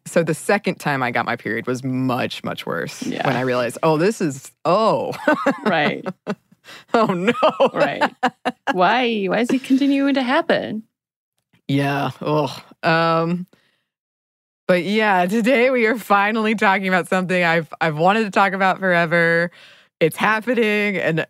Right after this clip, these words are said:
Speaker 1: we're talking about my theory that almost all horror movies are secretly about male writers and their fear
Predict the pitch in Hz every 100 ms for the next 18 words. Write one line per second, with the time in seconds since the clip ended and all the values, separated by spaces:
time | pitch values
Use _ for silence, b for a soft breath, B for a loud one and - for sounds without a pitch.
0 | _ 180 175 220 214 226 202 196 175 190
1 | 190 175 170 160 160 b b - 156 160
2 | 156 160 - 196 233 220 196 190 185 170
3 | 170 156 156 247 196 208 202 190 160 156
4 | - 170 202 233 208 180 175 170 175 -
5 | - _ - 151 139 - 190 185 185